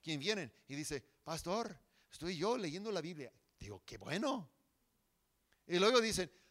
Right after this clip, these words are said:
"Mira, pero está mal. Mira lo que está diciendo aquí". Y pues yo digo, "Es cierto, está mal". "Ah, qué bueno que estás de acuerdo. Está mal lo que estás pensando".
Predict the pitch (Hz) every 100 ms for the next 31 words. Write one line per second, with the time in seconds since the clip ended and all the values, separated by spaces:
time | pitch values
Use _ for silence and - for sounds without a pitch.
0 | _ _ 226 247 220 - 220 202 165 -
1 | _ _ _ _ _ _ _ - 175 170
2 | 160 240 311 311 175 - _ _ _ _
3 | _ _ - 214 277 277 269 262 220 196
4 | 196 277 339 277 214 254 285 370 269 -
5 | _ _ _ _ _ _ _ _ _ _
6 | _ _ _ _ _ 170 160 156 151 170
7 | _ _ _ _ _ 139 131 - - -
8 | _ _ _ - 127 123 120 147 - -
9 | 110 - 147 170 - 202 120 _ _ _
10 | _ - 143 135 135 151 214 240 165 104
11 | _ _ _ _ - 135 110 127 110 143
12 | 190 - 131 120 147 131 151 131 - -
13 | _ - 170 165 175 233 180 160 143 151
14 | 156 151 190 220 175 107